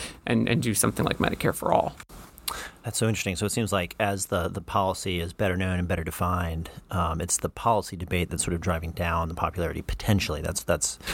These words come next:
Speaker 1: No,
Speaker 2: a
Speaker 1: I, th-,
Speaker 2: theory
Speaker 1: I think
Speaker 2: that would
Speaker 1: that's
Speaker 2: seem to make
Speaker 1: true.
Speaker 2: sense.
Speaker 1: Um, Ki-, Kaiser did, you know, sort of ask questions, you know, about does this make you more or less,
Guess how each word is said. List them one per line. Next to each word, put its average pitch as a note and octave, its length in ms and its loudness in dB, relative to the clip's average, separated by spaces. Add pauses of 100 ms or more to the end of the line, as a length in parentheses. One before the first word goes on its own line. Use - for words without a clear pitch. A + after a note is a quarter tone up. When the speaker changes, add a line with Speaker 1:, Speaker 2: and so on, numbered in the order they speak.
(180)
Speaker 1:
No, G3+ 80 6
Speaker 2:
a A3 40 8
Speaker 1:
I, - 20 2
th-, - 80 2
Speaker 2:
theory G2+ 120 6
Speaker 1:
I - 40 6
think - 100 2
Speaker 2:
that - 60 2
would D3+ 80 2
Speaker 1:
that's F2 120 0
Speaker 2:
seem E2+ 100 0
to C4+ 60 2
make - 80 6
Speaker 1:
true. A#2+ 160 6
Speaker 2:
sense. - 160 -4
Speaker 1:
Um, B2+ 340 4
Ki-, - 300 2
Kaiser F3 360 2
did, C#3+ 600 2
you C#3 160 4
know, B2+ 120 4
sort - 180 2
of - 120 0
ask B2+ 260 4
questions, C#3 500 2
you B2 360 0
know, A#2+ 80 4
about A#2 200 4
does A#2+ 220 2
this C#3+ 320 4
make C3 180 4
you B2+ 80 4
more B2 320 4
or A#2 60 6
less, A2+ 420 2